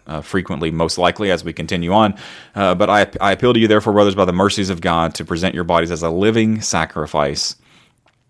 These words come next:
holy and acceptable to God, which is your spiritual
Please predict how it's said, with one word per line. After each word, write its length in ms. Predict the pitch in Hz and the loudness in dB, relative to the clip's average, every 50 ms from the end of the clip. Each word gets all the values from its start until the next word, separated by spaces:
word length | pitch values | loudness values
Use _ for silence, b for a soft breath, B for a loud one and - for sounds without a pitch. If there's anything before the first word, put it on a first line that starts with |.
| _ _ _ - - - | _ _ _ -16 -16 -10
holy 520 | - - 107 104 107 107 104 104 101 - | -2 2 2 4 4 4 2 0 0 0
and 120 | 92 90 | -2 -4
acceptable 500 | 85 82 - - 92 - - 92 82 87 82 | -4 -4 -4 -4 -4 -4 -4 -6 -8 -8 -8
to 100 | - - | -8 -6
God, 400 | 85 85 78 76 76 76 78 b b b b b b b b b - | -6 -4 -4 -2 -4 -6 -8 b b b b b b b b b -6
which 340 | 95 95 90 - - - - | -2 -2 -2 -2 -4 -6 -2
is 340 | 98 95 92 92 87 87 85 | -2 0 0 -2 -2 -4 -4
your 200 | 78 80 78 76 | -2 -2 -2 -4
spiritual 800 | - - - 90 92 90 85 - - - 78 76 73 78 - | -6 -6 -6 -4 -4 -4 -4 -6 -6 -6 -6 -6 -6 -6 -10